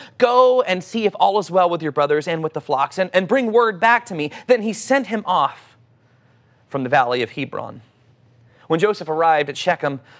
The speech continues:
a man found him wandering around in the fields and asked him, "What are you looking for?" He replied, "I'm looking for my brothers. Can you tell me where they are grazing their flocks?" "They have moved on from here,"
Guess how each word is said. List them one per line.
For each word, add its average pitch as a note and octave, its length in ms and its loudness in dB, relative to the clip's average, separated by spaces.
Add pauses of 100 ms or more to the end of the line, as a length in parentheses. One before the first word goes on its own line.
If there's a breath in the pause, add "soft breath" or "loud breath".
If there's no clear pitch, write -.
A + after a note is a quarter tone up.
(120)
a D#3 100 4
man G3 280 2
found F#3 360 0
him C#3 180 -2
wandering D3+ 440 2
around D3+ 300 0
in A#2 60 -6
the A#2 60 -10
fields F#3 260 -4
and D3+ 60 -4
asked E3+ 200 -2
him, E3 80 -4
"What C4+ 120 -4
are D4 40 -2
you C4 80 -4
looking C#4+ 300 -4
for?" - 340 -18 (380)
He D3 100 -8
replied, C#3 300 -2
"I'm C#3 160 -2
looking F#3+ 240 -4
for F3+ 100 -12
my D#3+ 140 0
brothers. E3 340 0
Can G3 140 -6
you G#3 80 -6
tell F#3+ 240 -2
me A3+ 100 -2
where G3 140 -2
they E3 80 -2
are D3 100 -2
grazing D3 320 -4
their C3 100 -6
flocks?" - 520 -4 (640 soft breath)
"They F#3 100 4
have F3+ 160 -2
moved F#3 240 -4
on F3+ 400 0
from A2+ 200 -4
here," G#2+ 400 -6